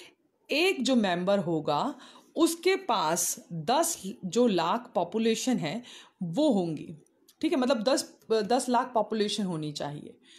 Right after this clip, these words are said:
क्लियर हो गया यहाँ पर बात? ओके, यहाँ तक बात समझ में? ये आपके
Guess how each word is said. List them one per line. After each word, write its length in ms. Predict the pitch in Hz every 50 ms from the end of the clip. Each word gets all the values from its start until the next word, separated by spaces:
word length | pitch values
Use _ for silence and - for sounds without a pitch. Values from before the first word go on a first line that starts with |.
| - - - _ _
क्लियर 220 | - 277 302 311 311
हो 80 | 311
गया 120 | 262 311 320
यहाँ 240 | 320 311 285 294 277
पर 120 | 247 294
बात? 320 | 254 247 311 339 - - - _ _ _ _ -
ओके, 440 | - 226 - - - - - - _ _ _ - - - - - - _ - 214
यहाँ 180 | 233 269 285
तक 120 | 247 311 254
बात 180 | 269 294 294
समझ 420 | - 311 294 277 277 285 254 247 254
में? 260 | 277 285 330 330 - - -
ये 300 | 180 170 196 240 262 277
आपके 400 | 247 208 208 202 - - 277